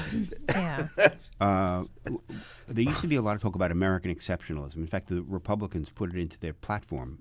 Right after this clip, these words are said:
Speaker 2: uh, four years ago. Um, but as we look around the world, we're becoming less and less exceptional. The same <clears throat> movements that have shaken our politics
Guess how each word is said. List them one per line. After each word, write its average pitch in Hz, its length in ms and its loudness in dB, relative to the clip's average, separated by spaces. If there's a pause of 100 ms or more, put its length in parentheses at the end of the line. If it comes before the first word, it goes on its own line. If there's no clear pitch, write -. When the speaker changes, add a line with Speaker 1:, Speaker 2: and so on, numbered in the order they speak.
Speaker 2:
uh, 73 240 -12 (260)
four 80 140 -6
years 76 260 -6
ago. - 80 -16 (1080)
Um, 85 260 0 (120)
but 101 160 -2
as 90 100 0
we 98 80 4
look 104 140 2
around 113 180 4
the 98 60 2
world, 101 440 -2
we're 95 100 -4
becoming 104 600 -2 (160)
less 95 340 -4
and 101 120 -2
less 90 180 -6
exceptional. - 520 -10 (640)
The - 60 -6
same 123 640 4 (140)
<clears throat> - 120 -20
movements 98 840 -2 (140)
that 85 260 -4
have 87 160 -6
shaken 90 360 -2
our 85 180 -4
politics - 680 -12